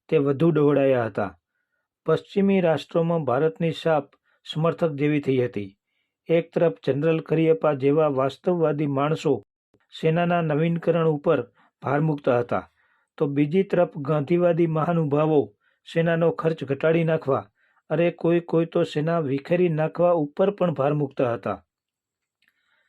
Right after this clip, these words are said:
શ્રી વિનોબા ભાવે ગાંધીજી કરતાં પણ સવાઈ અહિંસાની વાતો કરીને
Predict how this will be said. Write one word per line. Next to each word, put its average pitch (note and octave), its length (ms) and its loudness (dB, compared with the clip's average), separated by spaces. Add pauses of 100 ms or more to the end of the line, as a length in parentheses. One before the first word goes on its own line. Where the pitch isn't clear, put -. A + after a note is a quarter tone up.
(300)
શ્રી F3 200 2
વિનોબા E3 440 2
ભાવે C3 480 0 (360)
ગાંધીજી D#3+ 500 0
કરતાં E3 400 0
પણ E3+ 140 0
સવાઈ F3 440 0
અહિંસાની D#3+ 500 0
વાતો D3+ 340 0
કરીને D#3 480 -2